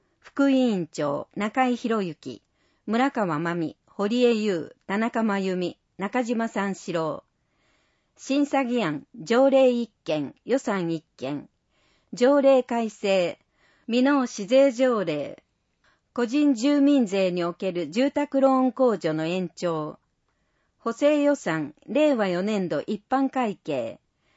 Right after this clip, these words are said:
犯罪被害者などへの支援。国や府の役割。市の見舞い金支給額の妥当性と条例化の見通し。北九延伸事業債の繰り上げ償還。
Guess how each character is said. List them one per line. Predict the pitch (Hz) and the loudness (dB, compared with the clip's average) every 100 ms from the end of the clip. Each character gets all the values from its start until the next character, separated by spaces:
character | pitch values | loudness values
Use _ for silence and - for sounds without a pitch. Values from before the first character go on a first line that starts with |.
| _ _ _ | _ _ _
犯 | - 262 294 | -4 2 2
罪 | 285 285 269 | 4 2 2
被 | 269 | 0
害 | 277 262 | 0 0
者 | 214 | -2
な | 190 180 | -2 -2
ど | 165 | 0
へ | 156 | 0
の | 151 | -2
支 | 143 - 160 | -4 -6 -4
援。 | 156 151 - _ _ _ _ _ _ _ | -4 -6 -12 _ _ _ _ _ _ _
国 | 240 247 285 | 0 2 2
や | 285 | 0
府 | 285 | 2
の | 294 233 | 2 2
役 | 175 160 190 | 0 -4 -4
割。 | 175 165 156 - _ _ _ _ _ _ | -4 -4 -6 -8 _ _ _ _ _ _
市 | - 294 | -4 0
の | 277 | 2
見 | 220 202 | 2 2
舞 | 240 262 | 2 0
い | 254 | -2
金 | 240 247 | 0 0
支 | 226 233 | 0 -2
給 | - 269 | 2 2
額 | 226 196 185 | 2 0 -2
の | 160 | -2
妥 | 160 170 | -2 -4
当 | - 220 | -4 -4
性 | 208 214 196 | -2 -2 -4
と | 185 185 185 - | -2 -2 -2 -2
条 | 190 254 | 2 4
例 | 277 277 | 6 4
化 | 254 226 | 4 0
の | 214 | 0
見 | 208 196 | -2 -2
通 | 190 185 | -2 -2
し。 | - - 165 - _ _ _ _ _ _ _ _ _ _ _ _ - | -2 -6 -8 -10 _ _ _ _ _ _ _ _ _ _ _ _ -10
北 | 247 285 294 | -2 -2 0
九 | 240 214 | 0 0
延 | 190 262 285 | 2 2 0
伸 | - 285 247 | 2 2 2
事 | 254 | 2
業 | 254 254 | 2 2
債 | 214 185 180 | 0 -4 -2
の | 165 165 | -4 -4
繰 | - | -4
り | 226 269 | 0 0
上 | 262 | 2
げ | 262 | 0
償 | - 226 185 | 0 -2 -4
還。 | - 143 131 | -6 -8 -8